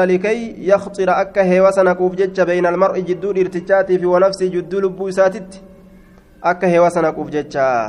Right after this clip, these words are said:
shaagallii qalbiin naqee, يقول، ni jedhaan kunoo, osoo inni salaatu jiru, اذكر كذا، waan akkanaa yaadadhu, aayaa, mallaqa bikka shan-, san keeyse edaa ka duratti dhabde san, ja'aan duuba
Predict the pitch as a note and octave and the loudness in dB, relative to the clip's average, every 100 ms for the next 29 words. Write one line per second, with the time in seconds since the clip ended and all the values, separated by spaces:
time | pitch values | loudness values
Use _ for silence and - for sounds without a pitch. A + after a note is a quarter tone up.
0 | G#2 C3 C#3 D3 D3+ E3 E3+ D#3+ D#3+ D3+ | -8 -8 -4 -2 -2 -4 -4 -4 -2 -2
1 | C#3+ E3+ G#3 - - - - - - - | -2 -4 -6 -10 -20 -20 -20 -20 -20 -14
2 | C#3+ E3 F#3+ G3 G#3+ G#3+ G#3 G#3 G#3 G#3 | -2 2 2 2 0 0 2 2 2 0
3 | G3+ F#3 C3 - - - - D#3+ F#3+ G3+ | 2 2 0 -4 -12 -20 -12 -8 -4 -4
4 | G3+ F#3+ G3 G3+ G3+ F#3 G3 F#3+ - - | -2 0 4 2 2 -2 0 -2 -6 -8
5 | C3+ C#3+ D#3+ D#3 D#3 D3+ D#3 D#3 D3+ - | -8 -8 -6 -4 -2 0 0 -2 -4 -14
6 | - D3 D#3 G3 G#3 G3 G#3+ G#3 G#3 G3+ | -18 -4 2 4 4 2 2 4 4 4
7 | G3 G#3 E3 C3+ - - A2 C3+ D3+ D#3 | 2 -2 -4 -8 -8 -12 -4 0 2 4
8 | D#3 D#3 - D3 D3+ F3 G3 G3 F#3+ F#3+ | 2 -2 -8 -6 -2 2 2 2 0 -2
9 | F#3 G#3 F#3 G3+ F#3+ F#3 F3+ E3+ F3 E3 | -2 -2 -2 -2 0 0 0 -2 0 0
10 | D3+ C3 - F#3 F#3 F#3 E3 F3+ F#3+ G3 | 0 -2 -2 -2 0 0 0 0 2 0
11 | F#3 - - - - A#2+ B2 C#3 D3+ D3+ | -4 -16 -20 -20 -20 -10 -2 0 0 -2
12 | D#3 D#3+ D#3 | -4 -2 -2